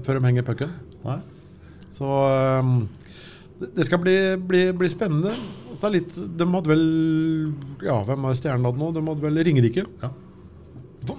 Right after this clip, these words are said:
Speaker 1: vant jo fire null dem også.
Speaker 2: Mhm.
Speaker 1: Så det er
Speaker 2: Gjorde
Speaker 1: to,
Speaker 2: det, vet du.
Speaker 1: to lag som, eh, nulla, og vant, skåret fire mål hver, som, eh, møtes i, i Stjernehallen. Så,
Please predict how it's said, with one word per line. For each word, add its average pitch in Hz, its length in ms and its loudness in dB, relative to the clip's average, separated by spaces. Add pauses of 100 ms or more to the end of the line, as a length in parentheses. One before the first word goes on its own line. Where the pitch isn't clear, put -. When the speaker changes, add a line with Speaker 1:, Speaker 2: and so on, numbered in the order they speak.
(140)
Speaker 1:
vant 175 260 2
jo 180 80 0
fire 147 240 4
null 151 160 6
dem 151 160 4
også. 214 240 -8
Speaker 2:
Mhm. 101 180 -6 (280)
Speaker 1:
Så - 160 -4
det - 0 -
er 120 100 4
Speaker 2:
Gjorde - 0 -
Speaker 1:
to, 170 80 4
Speaker 2:
det, 170 140 2
vet - 0 -
du. 160 100 -4
Speaker 1:
to 170 140 4
lag 160 220 4
som, 170 260 2
eh, 165 340 4
nulla, 165 320 4
og 190 220 -2
vant, 156 260 0
skåret 143 320 2
fire 147 160 2
mål 139 180 2
hver, 151 160 0
som, 170 200 -2
eh, 165 100 0
møtes 135 320 0
i, 143 140 2 (720)
i 143 80 4
Stjernehallen. 139 480 4 (720)
Så, - 240 -2